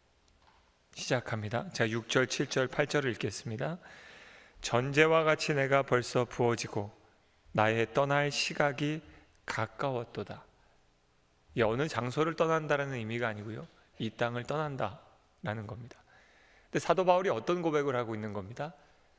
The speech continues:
어떤 고백을 하고 있는 겁니까? 다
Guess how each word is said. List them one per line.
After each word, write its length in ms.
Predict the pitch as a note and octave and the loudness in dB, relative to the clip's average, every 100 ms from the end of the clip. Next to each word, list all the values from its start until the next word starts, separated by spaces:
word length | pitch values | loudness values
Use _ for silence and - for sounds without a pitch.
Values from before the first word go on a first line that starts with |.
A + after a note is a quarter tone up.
| _ | _
어떤 640 | - A2+ D#3 C#3+ C3 C3 C4+ - | -4 0 0 0 -4 -8 -14 -8
고백을 400 | - B2 A#2+ A#2+ | -2 2 2 0
하고 240 | A2 C#3 | -2 -4
있는 200 | C3 A2+ | -4 -4
겁니까? 420 | G#2+ G2 G2 C#3 D#3 - _ _ _ _ - | -8 -8 -8 -8 -10 -16 _ _ _ _ -6
다 380 | - A#2 D3 | 0 2 0